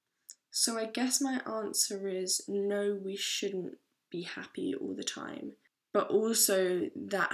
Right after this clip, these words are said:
happiness is so much more than one emotion. I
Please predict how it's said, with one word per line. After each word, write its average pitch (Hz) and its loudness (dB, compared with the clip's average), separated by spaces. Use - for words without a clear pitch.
happiness 190 2
is 180 2
so 180 2
much 175 0
more 175 0
than 170 -6
one 175 -2
emotion. 170 0
I 180 -2